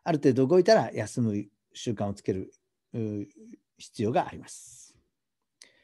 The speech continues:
はい、ニトログリセリンはね、えー、定期的に使用するものではなくて、発作時に舌下投与するものですね。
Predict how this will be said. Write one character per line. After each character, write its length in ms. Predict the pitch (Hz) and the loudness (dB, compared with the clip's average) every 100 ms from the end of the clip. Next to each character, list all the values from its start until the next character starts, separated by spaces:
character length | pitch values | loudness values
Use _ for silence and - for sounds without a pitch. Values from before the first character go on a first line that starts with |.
| _ _ _ _ | _ _ _ _
は 100 | 175 | 2
い、 80 | 170 | 4
ニ 140 | 202 | 4
ト 80 | 262 | 4
ロ 80 | 254 | 4
グ 60 | 254 | 4
リ 40 | |
セ 140 | 240 | 2
リ 60 | 240 | 2
ン 20 | |
は 80 | 233 | 4
ね、 220 | 254 240 | 4 2
え 880 | - 139 135 127 123 120 120 120 - | 0 4 4 2 2 0 0 -4 -8
ー、 40 | - _ _ - | -14 _ _ -2
定 120 | 170 | -2
期 60 | |
的 180 | 165 165 | 0 0
に 100 | 165 | 0
使 120 | - | 2
用 80 | 151 | 2
す 100 | 147 | 2
る 80 | 143 | 0
も 100 | 143 | 0
の 80 | 131 | 0
で 100 | 110 | -2
は 80 | 101 | -4
な 120 | 120 | -6
く 120 | - | -6
て、 180 | - 165 | -4 -2
発 280 | - 135 - | -2 -8 -2
作 140 | 202 | -2
時 140 | 175 | 0
に 140 | 226 202 | 0 0
舌 120 | 117 | -2
下 160 | - 101 | -4 -6
投 120 | 101 | -6
与 180 | 95 123 | -6 -8
す 140 | - | -8
る 60 | 101 | -8
も 120 | 85 | -8
の 100 | 85 | -12
で 120 | - | -18
す 200 | - _ _ | -20 _ _
ね。 160 | - | -20